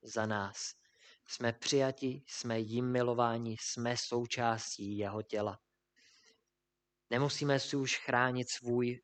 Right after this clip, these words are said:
život za každou cenu. To je něco, co už nám Kristus, co už nám Ježíš zajistil.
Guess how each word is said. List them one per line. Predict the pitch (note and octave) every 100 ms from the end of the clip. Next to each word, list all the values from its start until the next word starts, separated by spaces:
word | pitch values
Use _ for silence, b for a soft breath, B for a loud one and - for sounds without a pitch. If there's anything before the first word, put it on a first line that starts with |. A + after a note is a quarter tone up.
| -
život | A#2+ A#2 A2+ A2+ - -
za | A#2 A#2
každou | - A#2 A#2 A#2
cenu. | A2+ A#2+ A#2 A#2 B B B -
To | B2
je | B2 A#2+
něco, | A#2+ A2+ A#2
co | A2 A#2
už | A#2 -
nám | A#2+ G#2+ G#2
Kristus, | A2+ G#2 - G#2+ - -
co | -
už | - -
nám | A#2 A2
Ježíš | A2 A2 A2 G#2 G#2
zajistil. | G#2+ G#2+ G2+ - G2 G2+